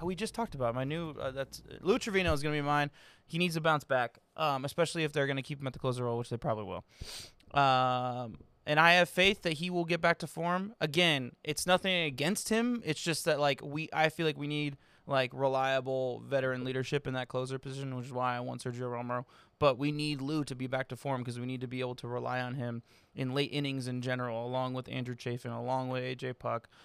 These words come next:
along with, uh,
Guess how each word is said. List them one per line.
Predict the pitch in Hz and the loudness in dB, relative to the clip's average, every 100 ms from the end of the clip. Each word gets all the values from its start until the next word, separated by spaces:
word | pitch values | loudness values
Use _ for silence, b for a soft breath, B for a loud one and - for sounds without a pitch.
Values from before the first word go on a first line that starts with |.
| b - | b -6
along | 131 131 131 131 | -2 0 0 -2
with, | 127 127 - _ _ _ _ _ _ _ - - - | -4 -6 -12 _ _ _ _ _ _ _ -20 -18 -6
uh, | 131 127 123 123 | -2 0 0 -2